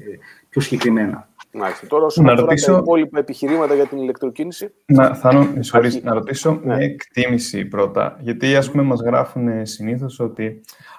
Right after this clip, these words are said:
Speaker 3: "Α, όταν θα είναι αυτόνομα τα οχήματα, οι ασφαλιστικές θα κάνουν πάρτι, γιατί θα σου αυξήσουν τα ασφάλιστρα".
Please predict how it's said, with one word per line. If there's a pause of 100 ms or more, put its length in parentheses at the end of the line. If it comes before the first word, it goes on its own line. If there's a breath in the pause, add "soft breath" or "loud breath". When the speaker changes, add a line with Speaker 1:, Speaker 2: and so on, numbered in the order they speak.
(140)
Speaker 3:
"Α,
όταν
θα
είναι
αυτόνομα
τα
οχήματα,
οι
ασφαλιστικές
θα
κάνουν
πάρτι,
γιατί
θα
σου
αυξήσουν
τα
ασφάλιστρα".